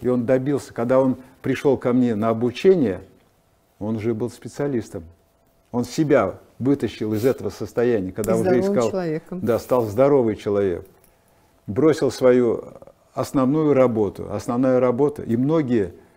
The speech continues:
Speaker 1: ну, представьте, если человек ювелир был, казалось бы, всё, и деньги, и всё. Но вот это его настолько увлекло, он оставил ювелирное дело, начал заниматься здоровьем,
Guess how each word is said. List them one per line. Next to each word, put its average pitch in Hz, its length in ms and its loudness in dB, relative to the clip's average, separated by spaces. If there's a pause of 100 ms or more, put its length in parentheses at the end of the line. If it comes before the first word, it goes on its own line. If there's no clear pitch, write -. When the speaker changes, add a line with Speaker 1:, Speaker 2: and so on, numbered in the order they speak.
(400)
Speaker 1:
ну, 113 120 -8
представьте, 123 540 -2
если 104 160 -10
человек 117 400 0
ювелир 113 520 0
был, 82 280 -10 (640)
казалось 123 360 2
бы, 87 120 -6
всё, 95 380 -2 (120)
и 110 80 -6
деньги, 113 360 2
и 110 40 -2
всё. 95 300 -6 (580)
Но 113 80 0
вот 127 260 0
это 175 240 2
его 110 360 0
настолько 107 640 -4 (200)
увлекло, 123 600 2 (600)
он 123 160 0
оставил 117 500 0
ювелирное 110 840 0
дело, 143 540 0 (220)
начал 120 320 -6
заниматься 101 560 -6
здоровьем, 127 680 -2